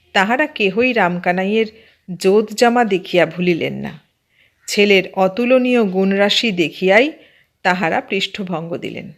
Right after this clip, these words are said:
অবশেষে কানাইনগরের পশুপতি মিত্রের কন্যার সহিত হরিপদের বিবাহ স্থির হইয়া গেল। পশুপতির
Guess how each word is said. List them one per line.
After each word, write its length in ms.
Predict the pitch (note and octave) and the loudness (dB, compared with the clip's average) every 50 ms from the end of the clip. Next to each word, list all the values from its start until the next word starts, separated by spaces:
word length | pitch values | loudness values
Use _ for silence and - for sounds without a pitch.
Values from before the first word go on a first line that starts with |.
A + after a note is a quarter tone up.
| _ _ _ _ _ _ _ _ _ _ _ _ _ _ _ _ _ _ _ - - | _ _ _ _ _ _ _ _ _ _ _ _ _ _ _ _ _ _ _ -6 0
অবশেষে 880 | F#3 F#3 G3+ G3+ C4 D4 C#4+ - C#4+ B3+ - - - D3+ D#3+ G3+ C#4 - - _ _ _ _ _ _ | 4 4 4 4 2 0 0 0 0 0 0 -2 -2 -2 -2 -2 -4 -6 -14 _ _ _ _ _ _
কানাইনগরের 1040 | - G3+ F#3 F3+ F3+ G3 G#3+ A#3 C4 C#4+ C#4+ C#4 B3 G#3+ F#3+ G3 F#3+ F3 E3+ F3+ G3+ G#3+ - - | 0 2 4 4 4 4 2 0 0 0 0 0 0 0 0 -2 -2 0 0 0 0 -2 -4 -4
পশুপতি 680 | - G3 G#3 - - D4+ D4+ D4+ D#4 D4+ D4 - D#4 D4 | -4 -2 -2 -2 -2 -4 -4 -2 -4 -4 -4 -4 -4 -2
মিত্রের 500 | C4 G#3 F#3 F#3 - - G3+ G3+ A3 A#3 | -2 -2 -2 -4 -2 0 2 2 2 0
কন্যার 520 | - - G3+ F3+ F3 F3 F3 F3 F#3+ G#3+ | -2 -4 -4 -2 -2 0 0 0 0 0
সহিত 540 | G#3 - - F#3 E3 D#3 - F3 A3 D4+ - - _ _ - - - _ _ - F3+ | -2 -4 -4 -4 -4 -4 -2 -2 -2 -2 -4 -6 _ _ -20 -20 -20 _ _ -4 0
হরিপদের 640 | F3 F#3 G3+ G3 F#3 F3 E3 D#3+ E3 G3 B3 C4 | 2 2 2 2 0 -2 -2 0 2 0 0 2
বিবাহ 480 | A3+ F#3+ D#3 E3 D3 C#3+ D3+ D3+ G3 C4 | 0 0 0 0 -2 -2 -2 -2 -2 -2
স্থির 400 | - - - - - D#3+ D#3 E3 | -2 -4 -10 -8 -6 -6 -6 -6
হইয়া 280 | - D#3+ C#3+ C3+ B2 - | -6 -8 -8 -8 -8 -10
গেল। 260 | - - - - E3+ - _ _ _ _ _ _ - _ _ _ _ _ _ _ _ _ _ _ _ _ - | -10 -12 -12 -14 -16 -18 _ _ _ _ _ _ -20 _ _ _ _ _ _ _ _ _ _ _ _ _ -4
পশুপতির 680 | F#3 F3+ - - D4 C#4+ D#4+ D#4+ - E4 E4 E4 | -4 -2 0 -2 -2 0 -2 0 4 4 4 4